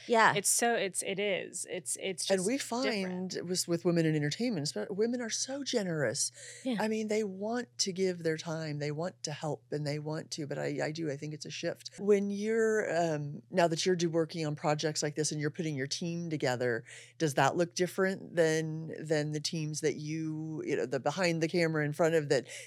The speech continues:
Speaker 3: than what you worked with coming up?
Speaker 1: Oh, well, I, I think it's just a different, it's a learning curve for me in terms of being,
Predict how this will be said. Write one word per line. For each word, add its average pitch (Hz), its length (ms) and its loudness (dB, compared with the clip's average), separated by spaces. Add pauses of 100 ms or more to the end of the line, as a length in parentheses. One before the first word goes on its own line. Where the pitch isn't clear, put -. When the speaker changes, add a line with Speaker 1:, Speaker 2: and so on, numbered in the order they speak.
(100)
Speaker 3:
than 151 500 0
what 156 220 -2
you 156 160 -4
worked 151 420 -2
with 180 340 -4
coming 185 200 -2
up? 233 140 0
Speaker 1:
Oh, - 680 -8
well, 339 300 8 (100)
I, 330 180 4
I 311 80 6
think 392 180 4
it's 381 120 0
just 269 300 2
a 214 60 2
different, 233 520 2
it's 240 200 0
a 233 80 4
learning 226 580 4
curve 190 460 4 (160)
for 202 120 4
me 190 640 2 (360)
in 185 180 -2
terms 185 440 -2
of 180 280 2 (960)
being, 220 500 4